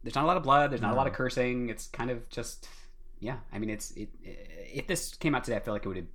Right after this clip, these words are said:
Speaker 1: be a P G thirteen movie, but
Speaker 2: Yeah, it's, like, a few slight cuts away from P G thirteen, I think.
Speaker 1: Yeah. Yada, yada, yada. After a test screening, they realized they needed an earlier death, so they killed off Max,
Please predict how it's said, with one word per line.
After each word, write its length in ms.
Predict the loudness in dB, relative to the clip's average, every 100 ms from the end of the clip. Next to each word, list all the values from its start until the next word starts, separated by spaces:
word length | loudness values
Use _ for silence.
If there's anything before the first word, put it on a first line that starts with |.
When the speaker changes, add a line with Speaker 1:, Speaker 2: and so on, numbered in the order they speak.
| -6
Speaker 1:
be 120 | -4
a 40 | -2
P 140 | -2
G 120 | -2
thirteen 340 | -2 -2 -2 -2
movie, 180 | -4
but 100 | -4
Speaker 2:
Yeah, 280 | -2 0 0
it's, 200 | -2 0
like, 120 | 0
a 60 | 0
few 300 | -4 -4 -2
slight 340 | 0 2 2 2
cuts 240 | -4 -2
away 220 | -4 -4
from 180 | -4 -8
P 160 | -6 -6
G 120 | -6
thirteen, 440 | -6 -8 -8 -8
I 80 | -10
think. 300 | -10 -12 -8
Speaker 1:
Yeah. 320 | -4 -4 -6 -10 -14 -16 -16 -10
Yada, 220 | -6 -6
yada, 160 | -6 -6
yada. 800 | -2 -2 0 0 0 0 -2 -2
After 300 | -2 2 2
a 40 | 4
test 240 | 4 2
screening, 680 | 2 2 4 4 2 2 2
they 160 | 2
realized 340 | 2 4 2 2
they 100 | 0
needed 240 | 0 0
an 100 | -2
earlier 340 | 4 6 6 4
death, 380 | 4 2 0 -6
so 440 | -4 0 2 0
they 120 | -2 -2
killed 220 | 0 2
off 160 | 2
Max, 520 | 4 4 4 0 -8